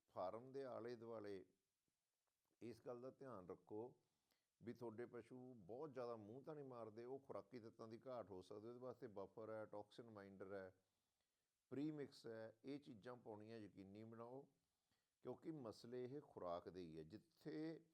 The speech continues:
ਤੱਤਾਂ ਦੀ ਘਾਟ ਹੈ, ਕੈਲਸ਼ੀਅਮ ਫਾਸਫੋਰਸ ਦੀ ਘਾਟ ਹੈ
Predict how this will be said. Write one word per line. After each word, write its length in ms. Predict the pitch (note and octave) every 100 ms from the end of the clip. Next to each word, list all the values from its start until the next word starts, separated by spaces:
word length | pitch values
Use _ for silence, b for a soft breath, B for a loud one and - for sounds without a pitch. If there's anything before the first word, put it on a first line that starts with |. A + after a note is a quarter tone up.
| b b b _ _
ਤੱਤਾਂ 320 | C3 B2+ E3 E3
ਦੀ 120 | D#3+ E3+
ਘਾਟ 280 | D#3 A#2+
ਹੈ, 60 | A2+
ਕੈਲਸ਼ੀਅਮ 480 | G#2+ B2 A#2+ D#3 C#3
ਫਾਸਫੋਰਸ 460 | C3 A2+ A2 A#2 A2
ਦੀ 120 | A#2 B2+
ਘਾਟ 280 | A#2+ G2
ਹੈ 260 | A#2+ C3+ C3+